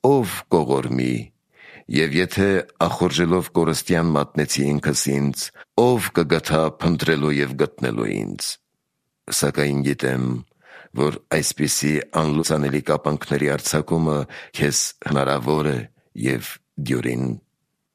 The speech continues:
Մայր Աստուծո Մարիամ, Սուրբ Կույս, ամենքի փրկությունը սիրող,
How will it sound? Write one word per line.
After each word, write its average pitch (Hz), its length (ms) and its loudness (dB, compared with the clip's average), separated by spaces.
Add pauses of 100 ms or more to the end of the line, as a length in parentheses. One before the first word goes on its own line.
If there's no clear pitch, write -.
(160)
Մայր 85 480 2 (260)
Աստուծո - 580 -2 (120)
Մարիամ, 64 560 -2 (560)
Սուրբ - 460 -2
Կույս, 69 400 -2 (680)
ամենքի 78 560 0
փրկությունը 73 680 -2
սիրող, 69 560 -2